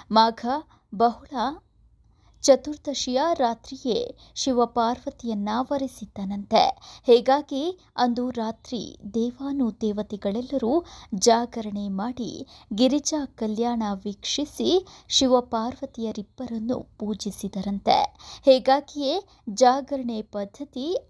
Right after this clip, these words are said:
ಆಚರಣೆಗೆ ಬಂದಿದೆ ಎನ್ನಲಾಗತ್ತೆ.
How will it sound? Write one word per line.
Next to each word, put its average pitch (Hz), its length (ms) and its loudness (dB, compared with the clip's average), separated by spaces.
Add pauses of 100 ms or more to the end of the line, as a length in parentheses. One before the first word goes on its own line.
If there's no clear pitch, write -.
ಆಚರಣೆಗೆ 220 680 -2
ಬಂದಿದೆ 208 720 -4
ಎನ್ನಲಾಗತ್ತೆ. 214 920 -2